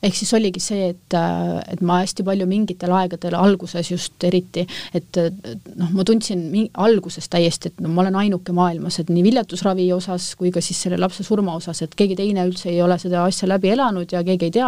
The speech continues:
üldse mitte midagi, eks ole. Ja siis ma hakkasin ühel hetkel nagu otsima internetist lugusid ja kõike, noh, siis ma sattusin nendesse gruppidesse ka,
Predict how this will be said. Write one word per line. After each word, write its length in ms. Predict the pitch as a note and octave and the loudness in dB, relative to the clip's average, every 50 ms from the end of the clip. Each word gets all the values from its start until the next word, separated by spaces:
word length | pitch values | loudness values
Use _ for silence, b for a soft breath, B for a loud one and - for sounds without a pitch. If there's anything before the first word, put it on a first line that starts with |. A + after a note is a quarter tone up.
| G#3 F#3 | 2 0
üldse 180 | F3+ - - F3+ | -2 -6 -8 -8
mitte 180 | F#3 F3+ - F3 | -8 -4 -2 0
midagi, 300 | F#3 F3+ F3+ E3+ E3+ F3 | 2 2 2 0 -2 -4
eks 160 | F3+ - - F3 | -8 -6 -4 -2
ole. 140 | F3 F#3 F3+ B B B B B - | 0 0 -2 B B B B B -6
Ja 80 | E3+ | -4
siis 100 | G3 F#3+ F#3 G3 | 0 2 2 2
ma 80 | G3 F#3+ | 2 2
hakkasin 300 | G3+ F#3+ - F#3+ F3+ F3+ F3+ F3 G3+ | 0 0 0 2 4 4 4 4 4
ühel 180 | G#3 G3+ F#3+ | 2 2 0
hetkel 220 | F3+ - - F3 F3 | -2 -4 -4 -2 -2
nagu 160 | F3 F3+ G#3 | 0 2 2
otsima 400 | A#3+ - - - F#3+ E3+ E3 E3+ | 0 0 -2 -2 -2 0 4 4
internetist 560 | F#3 F#3 F3+ D#3+ E3 D#3+ D#3 - F3+ - - A3 | 4 4 4 0 0 -2 -4 -6 -6 0 2 2
lugusid 400 | A#3+ G#3+ F#3+ E3 - - D3 - | 2 2 -2 -4 -6 -6 -8 -4
ja 80 | E3 | 0
kõike, 320 | F#3+ F#3+ F3+ F#3 - D#3+ D#3+ | 2 2 0 0 -2 -4 -2
noh, 140 | E3+ E3 - | -2 -2 -4
siis 140 | G3 - G3 | -2 -2 0
ma 60 | G3 F#3+ | 2 2
sattusin 400 | F#3+ F#3 - - - G3 F#3+ F#3 | 0 0 -2 -6 -4 -2 -2 0
nendesse 240 | F#3 F#3 F#3 - | -2 -2 -4 -4
gruppidesse 560 | F#3+ G3+ A#3 A3 - G3+ F3+ F3+ - - G3+ F#3+ | -4 -2 -2 -2 -2 -4 -4 -4 -4 -4 -4 -2
ka, 140 | A#3 A#3 | -2 -2